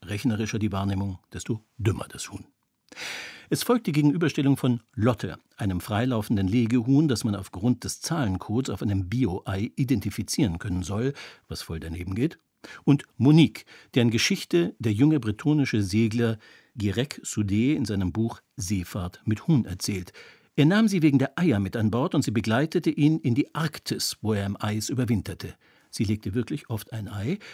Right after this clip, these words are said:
wurde dafür aber auch zunehmend von ihm als quasi gleichberechtigt wahrgenommen.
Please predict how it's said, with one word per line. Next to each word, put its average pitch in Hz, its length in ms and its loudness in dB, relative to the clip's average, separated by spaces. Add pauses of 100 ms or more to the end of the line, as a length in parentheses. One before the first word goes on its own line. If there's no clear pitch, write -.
(180)
wurde 147 280 0
dafür 170 520 2
aber 147 200 -2
auch 127 140 -4
zunehmend 143 640 2
von 123 180 0
ihm 139 160 2
als 113 200 -4
quasi 127 440 -2 (100)
gleichberechtigt 107 800 -4
wahrgenommen. 117 520 -6